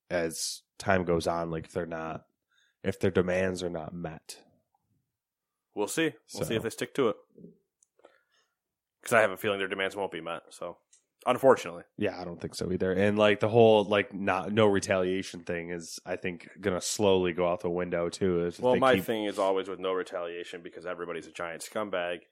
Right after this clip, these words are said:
Speaker 2: We will not fire you for that event, but we will fire you for slightly, uh, enter-, interspacing this wrong thing over here.
Speaker 1: Yeah.
Speaker 2: Please be gone.
Speaker 1: Exactly.
Speaker 2: This has nothing to do with,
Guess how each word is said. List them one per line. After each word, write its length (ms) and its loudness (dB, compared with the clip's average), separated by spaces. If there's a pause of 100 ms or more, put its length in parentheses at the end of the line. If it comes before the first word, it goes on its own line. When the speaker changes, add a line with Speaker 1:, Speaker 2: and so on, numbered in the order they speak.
(520)
Speaker 2:
We 160 0
will 140 2
not 260 4
fire 280 6
you 120 0
for 160 -6
that 180 4
event, 440 -4 (300)
but 120 4
we 100 0
will 240 6
fire 280 4
you 160 0
for 180 -6
slightly, 680 0 (120)
uh, 360 -2 (520)
enter-, 280 -4 (280)
interspacing 680 -4
this 160 -6
wrong 480 0
thing 240 -8
over 220 -6
here. 360 -8 (520)
Speaker 1:
Yeah. 160 4 (100)
Speaker 2:
Please 220 -4
be 120 -6
gone. 320 -8 (120)
Speaker 1:
Exactly. 580 -2
Speaker 2:
This 220 0
has 220 0
nothing 220 0
to 80 -2
do 200 -2
with, 240 0